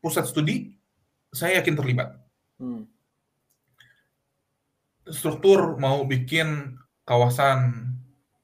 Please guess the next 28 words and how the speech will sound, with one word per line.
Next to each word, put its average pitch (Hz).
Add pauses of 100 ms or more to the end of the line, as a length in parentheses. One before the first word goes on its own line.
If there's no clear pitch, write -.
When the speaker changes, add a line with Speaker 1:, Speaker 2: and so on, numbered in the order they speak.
(160)
Speaker 1:
mall. 139 (1120)
Speaker 2:
Mm-mm. 117 (160)
Speaker 1:
Saat 127
dia 135
bikin 135
kawasan 151
mall, 156 (400)
dia 131
harus 143
mikir 160 (440)
fondasinya 123
sekuat 127
apa, 123
maka 123
orang 135
geoteknik 127
akan 127
masuk. 117 (240)
Speaker 2:
Mm-mm. 110 (480)
Speaker 1:
Saat 123
dia 131
bikin 131
mall, 139
dia 139
akan 131
bikin, 160
eh, 120 (240)
area 123